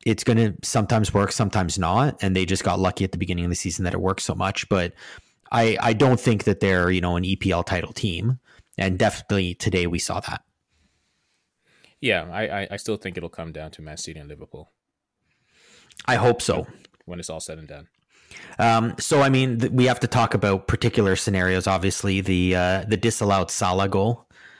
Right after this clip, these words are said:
Speaker 1: um, because it touched Firmino's arm. What did you think of that?
Speaker 2: Yeah, I, I immediately knew that it was gonna be called back for handball because the handball was, was glaring even in real time, and then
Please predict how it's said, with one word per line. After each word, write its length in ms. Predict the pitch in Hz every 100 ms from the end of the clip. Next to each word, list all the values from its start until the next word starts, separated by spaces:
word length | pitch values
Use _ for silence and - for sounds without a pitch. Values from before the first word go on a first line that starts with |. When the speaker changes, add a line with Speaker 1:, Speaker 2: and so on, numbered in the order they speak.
| _ -
Speaker 1:
um, 460 | 92 92 92 95 95
because 340 | 98 107 92
it 180 | 98 -
touched 500 | 110 95 - - -
Firmino's 560 | - 107 98 92 90
arm. 240 | 95 95 104
What 80 | 92
did 140 | 82
you 60 | 92
think 200 | 98 92
of 60 |
that? 280 | 98 113 - _ _ _ _ _ _ _ _ _ _ _ _ _ _ _ _
Speaker 2:
Yeah, 320 | 139 131 95
I, 220 | 95 104 98
I 80 | 107
immediately 480 | 110 120 113 101
knew 240 | 95 92 92
that 140 | 85
it 40 | 82
was 100 | 82
gonna 160 | 85
be 80 | 80
called 240 | - 85
back 160 | 80 78
for 100 | -
handball 460 | 82 80 78 76 - _ -
because 540 | 82 82 80 - - _ _ _ _
the 340 | 85 82 80 82
handball 340 | 101 98 92
was, 220 | 80 78
was 200 | 76 76
glaring 380 | 85 87 87 82
even 580 | 73 87 82 80 80 78
in 160 | - 80
real 180 | 80 85
time, 340 | - 78 82 -
and 160 | 82
then 360 | 80 80 78